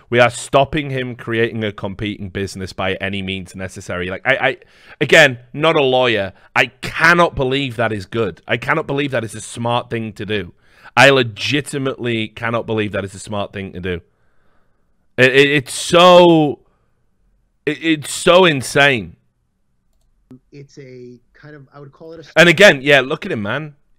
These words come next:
Speaker 1: He looks older than me, dog. He's in better shape, of course, but I mean, everyone is, but, but he, but he looks older than me,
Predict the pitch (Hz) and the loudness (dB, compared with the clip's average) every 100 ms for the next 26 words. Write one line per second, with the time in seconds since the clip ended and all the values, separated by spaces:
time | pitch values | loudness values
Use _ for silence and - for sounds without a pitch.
0 | _ _ _ _ _ _ _ _ 127 147 | _ _ _ _ _ _ _ _ -10 -10
1 | 185 - 185 175 156 123 127 196 202 117 | -8 -4 -2 -2 -2 -4 -4 -4 -4 -4
2 | 127 196 - _ _ _ - 151 165 113 | -2 -2 -4 _ _ _ -12 -2 0 0
3 | 98 - 113 120 - - - 80 87 90 | -2 -4 -6 -6 -10 -18 -16 -14 -12 -10
4 | 90 101 85 78 76 - - - _ _ | -10 -10 -10 -12 -16 -18 -18 -20 _ _
5 | _ _ _ _ _ _ _ 139 - 143 | _ _ _ _ _ _ _ -20 -10 -4
6 | 147 147 139 131 151 147 156 - - 143 | -2 -4 -6 -8 -8 -8 -10 -10 0 2
7 | 170 160 156 147 139 151 165 131 127 | 2 0 -4 -4 -2 0 0 -4 -10